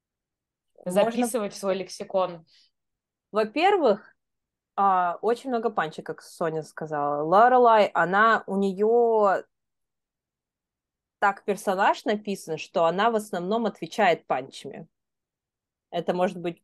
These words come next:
Speaker 2: Мгм.
Speaker 1: посмо-, когда начинаешь пересматривать, думаешь, это, наверное, её психологическая какая-то защита или психологическая реакция, но у неё очень классное чувство юмора. И все панчи, они не просто панчи на рифмы, <laughs>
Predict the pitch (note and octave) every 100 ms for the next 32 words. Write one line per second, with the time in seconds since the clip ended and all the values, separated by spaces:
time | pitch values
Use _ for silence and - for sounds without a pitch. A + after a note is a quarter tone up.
0 | - G#3 G3 F#3+ - F3 F#3+ G3+ A3 A3+
1 | A3+ A#3 A3+ - A#3 A#3 A3+ B3+ G#3 F#3+
2 | G3+ G3 G#3 G#3+ A#3+ G#3+ G3+ G#3 F#3+ F3+
3 | - - G3 F#3 F#3+ - - F3+ E3+ F3+
4 | E3+ E3+ F3 - F#4 - - E3+ F3 E3+
5 | - G3+ F#3 F#3 F3+ - F3 E3 D4+ -
6 | A3+ D#3+ - _ _ _ - F#3 F#3 -
7 | G3+ G3 A#3+ B3+ - - G#3 G#3 G3+ G#3
8 | - F#3+ F3+ E3 C#3+ B2+ _ _ _ -
9 | G3+ - A#3+ G#3+ G#3+ C#4 G4 - E3+ F#3
10 | G3 G3+ C#4 - A#3+ - _ _ _ _
11 | _ _ _ _ _ _ _ _ _ -
12 | - G3+ G3+ G#3 F3+ E3+ F3 E3+ E3+ F3
13 | G#3+ G#3 - E3 G3+ - -